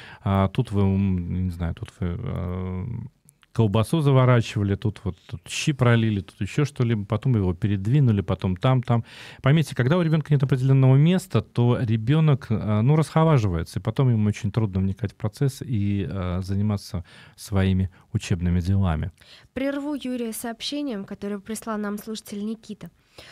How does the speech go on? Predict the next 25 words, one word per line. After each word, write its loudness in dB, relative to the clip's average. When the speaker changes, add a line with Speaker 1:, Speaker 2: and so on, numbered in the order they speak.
Speaker 2:
В -20
четыре -8
года -6
прочитал -10
свою -8
первую -10
книгу. -8
В -18
пять -10
лет -6
прочитал -10
от -10
корки -10
до -8
корт-, -10
до -6
корки -8
легенду -6
о -8
Тиле -8
Улленшпигеле -6
и -12
детей -10
капитана -8
Гранта. -8